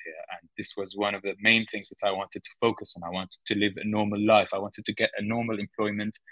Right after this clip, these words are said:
uh, beginning in the morning, ending in the afternoon, then going out to have a drink or dinner, go to the theater or to an exhibition, and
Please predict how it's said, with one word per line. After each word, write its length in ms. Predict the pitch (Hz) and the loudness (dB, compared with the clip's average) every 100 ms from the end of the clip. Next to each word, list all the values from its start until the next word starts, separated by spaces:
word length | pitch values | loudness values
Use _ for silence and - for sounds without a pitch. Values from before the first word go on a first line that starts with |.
| - - - _ | -20 -20 -20 _
uh, 140 | - 101 110 117 | -4 -2 -4 4
beginning 400 | 120 120 120 113 | 4 6 6 6
in 60 | |
the 80 | 104 | 4
morning, 420 | 101 101 101 101 | 4 2 2 2
ending 220 | 104 113 110 | 2 2 2
in 60 | |
the 100 | 104 | 4
afternoon, 480 | 98 - 101 101 98 | 2 0 -6 -6 -2
then 160 | 101 101 | -2 0
going 280 | 110 107 | 0 2
out 140 | 101 98 | -2 -4
to 100 | 98 | -6
have 120 | 95 | -6
a 40 | |
drink 300 | 92 98 92 95 | -6 -4 -4 -6
or 60 | |
dinner, 320 | 92 95 87 87 _ _ _ - | -6 -4 -4 -6 _ _ _ 4
go 120 | 110 | 6
to 120 | 110 | 6
the 100 | 101 | 0
theater 560 | - 101 92 - 92 90 | 2 2 2 0 2 2
or 100 | 90 | 0
to 120 | - | -4
an 60 | 95 | -6
exhibition, 640 | 92 98 90 87 87 80 - - - _ - | -4 -4 -2 -2 -4 -6 -10 -18 -18 _ 6
and 460 | 107 98 95 92 | 8 8 4 -2